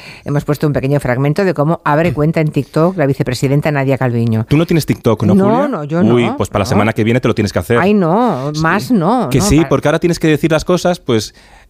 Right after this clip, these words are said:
Speaker 2: Eh, escuchen
Speaker 1: Ya.
Speaker 2: Julia en la Onda con una coreografía. Julia, te tienes que actualizar en este sentido.
Speaker 1: Porque hay que bailar siempre,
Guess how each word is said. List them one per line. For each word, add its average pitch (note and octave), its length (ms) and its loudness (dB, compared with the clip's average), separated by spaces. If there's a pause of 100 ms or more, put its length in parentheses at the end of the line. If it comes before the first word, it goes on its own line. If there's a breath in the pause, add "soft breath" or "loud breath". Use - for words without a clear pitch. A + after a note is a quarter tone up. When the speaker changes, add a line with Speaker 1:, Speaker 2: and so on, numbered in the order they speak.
Speaker 2:
Eh, B2 280 2
escuchen F#3 360 0
Speaker 1:
Ya. - 20 0
Speaker 2:
Julia F#3 160 2
en E3+ 60 2
la F3 80 2
Onda F#3 160 2
con C#3 100 2
una E3 100 0
coreografía. G#2 680 -2
Julia, G2 260 0
te A2 100 -2
tienes D3 200 0
que A3+ 160 0
actualizar C3 480 0
en D3+ 80 2
este D3 180 0
sentido. C#3 220 0
Speaker 1:
Porque D#3+ 180 2
hay D#3+ 100 2
que - 60 2
bailar F#3 400 0
siempre, A3 640 -2